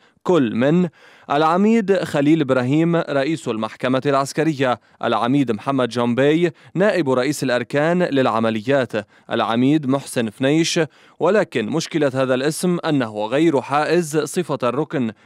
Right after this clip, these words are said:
إلا أن فتوى يعمل عليها باعتبار إجازته في إدارة الأعمال تؤهله ليكون قيما فيجاز له الترقية إلى رتبة لواء. وعليه إذا ما وقع الاختيار على العميد إبراهيم لرتبة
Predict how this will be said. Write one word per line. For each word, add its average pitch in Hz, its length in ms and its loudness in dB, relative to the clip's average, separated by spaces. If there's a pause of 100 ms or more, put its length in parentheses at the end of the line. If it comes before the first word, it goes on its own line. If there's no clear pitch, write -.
إلا 170 240 2
أن 220 180 0
فتوى 190 480 0
يعمل 165 360 2
عليها 151 520 2
باعتبار 147 520 0
إجازته 131 840 -2
في 139 160 -2
إدارة 143 340 2
الأعمال 135 760 0
تؤهله 165 720 0
ليكون 117 400 0
قيما 160 760 2 (240)
فيجاز 127 560 -4
له 139 280 -4
الترقية 151 640 -2
إلى 113 300 -2
رتبة 123 380 -2
لواء. 135 480 0 (520)
وعليه 190 560 4
إذا 180 220 4
ما 170 120 2
وقع 185 420 2
الاختيار 151 640 0
على 139 300 0
العميد 131 420 0
إبراهيم 131 580 -2
لرتبة 139 420 -6